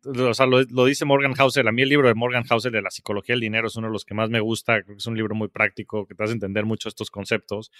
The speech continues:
y él dice que la mejor manera de dejar de ser rico es querer aparentar serlo, ¿no? Porque muchas veces, pues, teniendo ese estilo de vida, pues, que implica muchas veces deudas y temas detrás, este, pues, es la manera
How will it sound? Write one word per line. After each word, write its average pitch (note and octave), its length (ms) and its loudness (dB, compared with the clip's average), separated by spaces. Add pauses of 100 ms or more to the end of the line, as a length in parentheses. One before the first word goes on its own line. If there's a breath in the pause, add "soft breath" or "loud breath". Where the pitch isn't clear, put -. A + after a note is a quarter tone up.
(360 soft breath)
y A2+ 100 0
él A#2 100 4
dice B2 260 2
que A#2 100 0
la G#2+ 140 2
mejor A2 500 4
manera A#2+ 420 2
de G#2 100 2
dejar B2 340 0
de B2 80 -4
ser A#2+ 220 2
rico B2 460 0 (140)
es G#2 160 -2
querer G#2+ 300 2
aparentar F#2+ 560 -2
serlo, G2 440 -4
¿no? A2 180 -20
Porque G2+ 380 -2 (360 soft breath)
muchas A#2+ 320 0
veces, B2 340 -6 (100)
pues, A2 140 -10
teniendo A#2 300 -2
ese B2+ 80 -4
estilo A#2+ 300 -2
de A2+ 80 2
vida, A2+ 480 0 (320)
pues, A2 100 -16
que A2 100 -6
implica A2+ 320 -2
muchas A#2 260 -4
veces G#2+ 280 -2
deudas A2+ 500 0
y - 40 -20
temas G#2+ 340 -4
detrás, G#2 480 -4 (160)
este, G#2 480 -4
pues, - 140 -20
es A2 80 -8
la B2 80 -2
manera G#2+ 380 -4